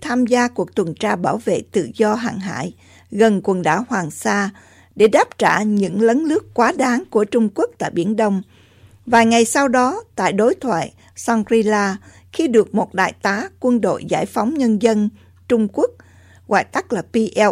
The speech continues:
A, đặt câu hỏi, Bộ trưởng Quốc phòng Mỹ James Mattis đã nói rằng, "Chúng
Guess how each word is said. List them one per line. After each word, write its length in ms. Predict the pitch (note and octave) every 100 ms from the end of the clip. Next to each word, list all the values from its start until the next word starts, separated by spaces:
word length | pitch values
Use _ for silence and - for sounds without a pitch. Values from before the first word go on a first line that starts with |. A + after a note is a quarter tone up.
| -
A, 80 | G#3+ G3+ G3 - _ -
đặt 200 | - -
câu 140 | - A3
hỏi, 400 | C4 D3+ A#2 - - - -
Bộ 180 | G#3 A3
trưởng 280 | G#3 A3+ A3
Quốc 140 | - A#4+
phòng 260 | C4 G3 F#3+
Mỹ 280 | F3+ F#3 - _
James 280 | - A3+ G#3
Mattis 420 | G#3 G#3+ C4 G#4 -
đã 200 | C4+ D3+
nói 240 | F#3 G#3 A3
rằng, 320 | - F3+ E3 - _ _ _ _ _ _ _
"Chúng 160 | C4